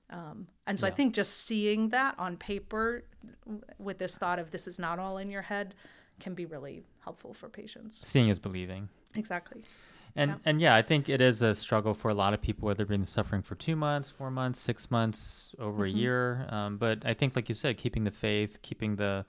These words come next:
Speaker 2: hope in someone's, in their own ability to, to heal, that
Speaker 1: Yeah.
Speaker 2: innate capacity, and, um, kind of partnering with, with, uh, clinicians and practitioners that are, are really dedicated to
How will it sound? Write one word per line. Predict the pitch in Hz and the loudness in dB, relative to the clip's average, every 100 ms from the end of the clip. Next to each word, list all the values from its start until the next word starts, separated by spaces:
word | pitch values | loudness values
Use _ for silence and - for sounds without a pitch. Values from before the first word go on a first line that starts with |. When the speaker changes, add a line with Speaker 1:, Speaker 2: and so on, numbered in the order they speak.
| _ - | _ -10
Speaker 2:
hope | - 143 143 | 0 0 2
in | 120 113 107 | -2 -2 -4
someone's, | - 120 110 107 104 - - - _ _ - | -2 0 2 2 0 -4 -12 -16 _ _ -2
in | 123 | 0
their | 117 113 | 2 2
own | 107 | 2
ability | 98 113 117 107 | 0 0 0 -2
to, | 107 113 107 101 - - - - - | -4 -4 -4 -4 -8 -16 -20 -20 -4
to | 117 | -2
heal, | 101 120 123 95 95 - | -2 -2 -4 -4 -8 -10
that | - 101 | -4 -2
Speaker 1:
Yeah. | - | 0
Speaker 2:
innate | 107 107 | -2 -4
capacity, | - - 107 107 - 98 98 | -8 -8 -8 -8 -10 -10 -10
and, | 101 101 98 - - - - _ _ _ - | -10 -10 -12 -16 -20 -20 -20 _ _ _ -6
um, | 104 101 110 | -4 -4 -6
kind | - 110 | -4 -4
of | |
partnering | - 131 113 107 | 0 -2 0 -2
with, | 104 98 - - _ _ - - | -2 -4 -6 -20 _ _ -20 -10
with, | 123 104 - | -4 -4 -4
uh, | 104 101 101 | -4 -2 -4
clinicians | - 107 101 - 101 98 | -6 -4 -4 -6 -8 -6
and | 101 101 98 | -6 -6 -8
practitioners | - 110 - 143 - 117 104 | -8 -6 -4 -4 -2 -4 -2
that | 110 104 | -2 -2
are, | 104 101 - - - _ - | -2 -4 -8 -20 -20 _ -6
are | |
really | 110 113 104 | -4 -2 -2
dedicated | 95 104 139 - 98 95 - | 0 0 0 -4 -6 -6 -8
to | - 101 101 98 | -8 -6 -4 -6